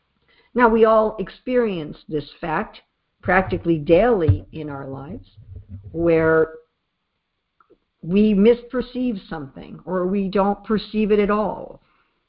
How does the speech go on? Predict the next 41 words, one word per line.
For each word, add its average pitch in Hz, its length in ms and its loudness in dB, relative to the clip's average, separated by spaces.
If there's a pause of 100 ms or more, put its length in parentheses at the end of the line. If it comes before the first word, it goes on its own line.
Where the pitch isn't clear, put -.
(240)
You 170 100 -2
know, 151 160 2
we, 165 380 2
we 175 120 -2
don't 196 300 2 (100)
see 254 240 2
something 139 560 -4
that's 147 300 -6
right 185 180 2
in 185 80 0
front 170 260 -2
of 156 100 0
us. 156 200 2 (840)
You 214 140 2
know, 214 140 2
my 208 280 4 (180)
mother 202 440 2
used 202 280 -2
to 196 80 -8
look 190 260 -4
for 180 140 -2
her 196 120 -2
glasses 175 560 -2
when 175 160 -2
they 160 140 0
were 180 180 -2
on 175 180 -2
her 185 140 -2
head. 190 360 -2
I 170 140 -6
had 170 220 0
a 160 160 0 (560)
friend 190 280 4
telling 185 340 2
me 180 140 2
that 175 160 0
she - 100 -6
was 165 160 0
looking 175 300 -2
for 170 160 0
her 175 140 2